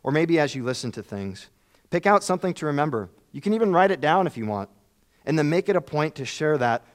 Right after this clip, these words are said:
with someone else. In fact, sometimes I'll share the same thing with multiple people.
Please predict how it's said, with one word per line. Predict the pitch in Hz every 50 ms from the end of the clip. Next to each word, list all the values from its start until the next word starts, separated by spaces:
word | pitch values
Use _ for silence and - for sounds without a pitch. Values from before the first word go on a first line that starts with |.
| _ -
with | 113 -
someone | - 135 123 120 117 117
else. | 120 110 98 90 - - - - _ _ _ _ _ _ _ _ _
In |
fact, | - 135 135
sometimes | - 156 139 165 147 147 139 - - _ _ _ -
I'll | - 147
share | 143 - 156 147
the | 139
same | 131 - 156 156 156 143
thing | - 156 151
with | 139 123
multiple | 131 143 143 - - 127
people. | - - 165 151 - 120 107 98 -